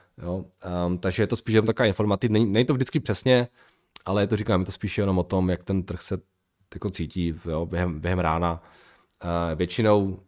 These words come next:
tam žádné velké pohyby nejsou, ale občas od času, jo, tam nějaký větší pohyb je. Většinou, když v Americe něco třeba, jo, s-, se uda-, uděje, Evropa třeba ještě nest-, nestihla zareagovat, nebo,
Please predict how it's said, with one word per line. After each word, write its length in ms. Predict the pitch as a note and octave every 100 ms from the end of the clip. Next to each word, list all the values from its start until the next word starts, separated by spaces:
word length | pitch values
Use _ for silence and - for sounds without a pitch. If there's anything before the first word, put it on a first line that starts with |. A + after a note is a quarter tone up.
| _ _ _ _ -
tam 160 | F#2 F2
žádné 240 | F2 F2+
velké 240 | F2 F#2+
pohyby 260 | F2+ F#2+ F#2+
nejsou, 380 | E2 D#2 - F2+
ale 240 | F#2 F2+
občas 360 | E2 - D#3+ A#2+
od 100 | F#2
času, 420 | G#2 - G#2+ G2+ _ -
jo, 180 | F#2 F#2+
tam 160 | F#2+ F#2
nějaký 400 | F2+ F2 G2+ E2+
větší 280 | E2 - F#2
pohyb 280 | G2 E2+
je. 120 | F2 F2
Většinou, 220 | F#2 G2
když 180 | F2 -
v 60 |
Americe 360 | F2 F2 - F2+ _
něco 220 | F2 - F2+
třeba, 280 | - F2
jo, 280 | E2+ F2 E2+ G#2+
s-, 300 | G2 - -
se 220 | - -
uda-, 180 | F#2 F2+ -
uděje, 440 | F#2 G2 F#2+ F#2+ - - - _ -
Evropa 360 | F#2 F#2+ F#2+
třeba 240 | F#2 - G2+
ještě 160 | -
nest-, 260 | F#2 - G2
nestihla 300 | F#2+ A#2+ G2
zareagovat, 600 | F2+ F2 F2+ F2 E2+ F#2+
nebo, 360 | F2 F2 E2